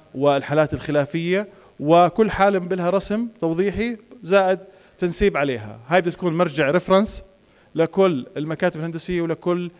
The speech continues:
اللي بيشتغل في هذا المجال. أنا طولت، ها؟ آه. آه.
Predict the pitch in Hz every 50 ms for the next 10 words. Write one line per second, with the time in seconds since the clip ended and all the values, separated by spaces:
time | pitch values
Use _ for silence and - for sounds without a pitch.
0 | _ _ _ - 147 160 151 170 - - 165 151 143 135 147 139 139 135 127 120
1 | 113 107 - - _ - - - - - - - - - _ _ _ _ _ _
2 | _ _ _ _ _ _ _ _ _ _ _ _ _ _ _ _ _ _ _ _
3 | _ _ _ _ _ _ _ _ _ - 139 147 - 160 151 170 170 - - -
4 | 139 175 208 - - _ _ _ _ _ _ _ _ _ - - - - - -
5 | - - _ - _ - - - - _ _ _ - _ _ _ _ - - 139
6 | 131 117 - _ _ - _ _ _ _ _ _ _ _ _ _ _ _ _ _
7 | _ - - - - _ _ _ _ _ - 156 151 160 151 147 135